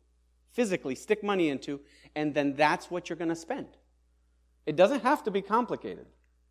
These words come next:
but it just means a plan that you have to spend money so that you don't wonder where it went. So the first step is create an emergency fund. And it, uh, a good starting place for that is a thousand dollars. That's what Dave Ramsey recommends with Financial Peace University.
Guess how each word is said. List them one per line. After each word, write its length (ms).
but 120
it 80
just 160
means 200
a 140
plan 560
that 180
you 160
have 420
to 80
spend 360
money 380
so 240
that 460
you 120
don't 180
wonder 240
where 200
it 80
went. 360
So 120
the 80
first 280
step 200
is 120
create 240
an 80
emergency 480
fund. 320
And 180
it, 180
uh, 220
a 60
good 220
starting 340
place 220
for 160
that 160
is 80
a 60
thousand 380
dollars. 280
That's 160
what 100
Dave 200
Ramsey 380
recommends 500
with 80
Financial 400
Peace 280
University. 600